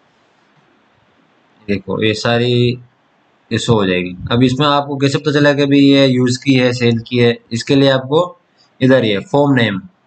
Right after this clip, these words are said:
Form name में जैसे ये इक्कीस नंबर की है, ये sale की magazine होगी जेएम में, form बाईस ये यूज़ की होगी नाकोड़ा, ये form बीस ये जैसे अपने भिलवाड़ा में ये जोगने एक्सक्लूसिव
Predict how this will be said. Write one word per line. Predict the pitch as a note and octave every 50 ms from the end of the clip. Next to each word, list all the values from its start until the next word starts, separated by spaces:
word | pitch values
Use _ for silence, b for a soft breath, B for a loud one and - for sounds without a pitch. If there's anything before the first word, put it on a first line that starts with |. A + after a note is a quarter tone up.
| _ _ _ _ _ _ _ _ _ _ _ _ _
Form | D3 C#3+ D3 D3+
name | D3 D3 D3 D3 D3
में | D3 D3 C#3
जैसे | C#3 B2+ B2+ C#3+ C#3+ C#3 C#3 - - _ _ _
ये | B2+ C3 C3+ C3
इक्कीस | B2+ B2+ C3 C#3+ C3+ C#3
नंबर | C3+ C3 B2+ B2+ B2+
की | B2 B2 A2+
है, | G#2 G2
ये | G2 G#2 A2 A2
sale | - - C3 C3 B2+
की | B2+ C3+ C3
magazine | B2+ B2+ B2 A#2+ C3+ C3+
होगी | C3 B2+ B2 B2+ B2+
जेएम | B2 A#2+ B2 A#2+ A#2 A#2 A#2 A#2
में, | A#2+ A#2 A#2 A#2 A#2 - _ _ _ _ _ _ _ _ _ _ _ _ _ _ _ _ _ -
form | C3 B2+ B2+ B2
बाईस | A#2+ A#2+ B2 B2 B2 B2 B2 B2+
ये | B2+ B2
यूज़ | A#2 A#2+ A#2+ A2+ -
की | - C#3
होगी | B2 A#2+ A#2 A#2 A#2+
नाकोड़ा, | A2+ A2 A2 - A#2+ A2+ A2 A2 A2 G#2 G2 - _ _ _ _ _ _ _ _ _ _ _ _ _
ये | B2 A#2+ A#2+
form | - C3+ C3 C3 C3 B2+ B2+ - - - - _ _ _ _ _ _ _ _ _ _ _ _ _ _ _ _ _ _ _ _ A#2+
बीस | B2 B2+ C3 C3 B2+ A#2+ B2+ - - _ -
ये | A#2+ B2 A#2+
जैसे | A#2+ A#2 B2 C3+ C3
अपने | A#2+ A#2+ B2 B2 B2 A#2+ A2+ G#2+ G#2 G#2 G#2 G2
भिलवाड़ा | G#2+ A2+ A#2+ B2 A#2+ B2 B2
में | B2 A#2+
ये | A#2+ A2+ A2 G#2+ G#2+ G2+ G2+ _ _ _ _ _ -
जोगने | - A2+ A2+ G#2+ A#2+ B2
एक्सक्लूसिव | A#2 A#2+ B2+ B2+ A#2+ A#2+ A#2+ A#2